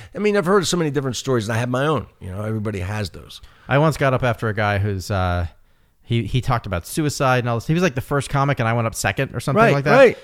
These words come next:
Speaker 2: And he just, he just, out of the gate, just ruined the room.
Speaker 1: Right.
Speaker 2: And I got up and I just said, "Any of you have the feeling he's never dated anyone out of his league?"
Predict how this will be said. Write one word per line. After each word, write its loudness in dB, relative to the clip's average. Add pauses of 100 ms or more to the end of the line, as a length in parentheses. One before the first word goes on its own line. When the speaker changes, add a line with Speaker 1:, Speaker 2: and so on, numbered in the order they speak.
Speaker 2:
And 6
he 8
just, 2
he 2
just, 0 (440)
out 4
of 2
the 2
gate, 2
just -4
ruined 4
the 2
room. 2 (340)
Speaker 1:
Right. 6
Speaker 2:
And 6
I 8
got 8
up 4
and 2
I 4
just 0
said, 4 (720)
"Any -2
of 0
you 4
have 4
the 4
feeling 2
he's 2
never 2
dated 0
anyone -2
out 0
of -2
his -2
league?" -2